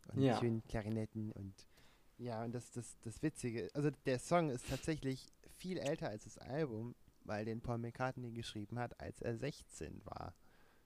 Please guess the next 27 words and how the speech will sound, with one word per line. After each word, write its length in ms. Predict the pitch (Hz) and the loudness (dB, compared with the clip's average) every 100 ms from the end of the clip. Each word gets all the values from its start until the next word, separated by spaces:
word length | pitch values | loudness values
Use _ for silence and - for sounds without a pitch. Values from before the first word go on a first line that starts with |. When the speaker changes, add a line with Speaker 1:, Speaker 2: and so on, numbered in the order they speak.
| - - | -20 4
Speaker 2:
Hm. 200 | 196 165 110 - | 10 10 8 -2
Speaker 1:
Und 120 | 113 107 | -4 -2
das 140 | 107 | -4
ist 220 | 117 - | -4 -8
ziemlich 320 | - 110 107 - | -4 -4 -4 -8
lustig, 320 | 131 - 104 - - - - - | -8 -8 -10 -10 -20 -20 -20 -8
weil 320 | - 95 104 110 - - - - - | -4 -2 -2 -4 -12 -20 -20 -20 -6
da 140 | 104 98 | -4 -2
war 140 | 104 | -2
er 60 | 104 | 0
ja 140 | 101 | 0
noch 160 | 98 - | -2 -4
überhaupt 400 | 95 101 139 - | -2 0 0 -2
nicht 180 | 95 | -10
alt. 300 | - 95 - | -4 -4 -4
Das 140 | 104 - | -10 -8
heißt, 200 | 104 - | -6 -4
er 80 | 107 | -4
hat 120 | 110 | -4
es 160 | 107 | -4
mehr 160 | 110 107 | -2 -2
für 100 | 107 | -2
seinen 220 | 107 95 | -2 -2
Papa 280 | 110 113 107 | -2 2 2
geschrieben. 460 | 98 - 95 107 143 - - - - - - - - - | 0 -2 -4 -4 -6 -12 -20 -20 -20 -20 -20 -20 -16 -8
Und 400 | - 110 107 - - - - - - - - | -2 0 0 -2 -8 -20 -20 -20 -20 -20 0
dann 300 | - 117 123 | 4 6 4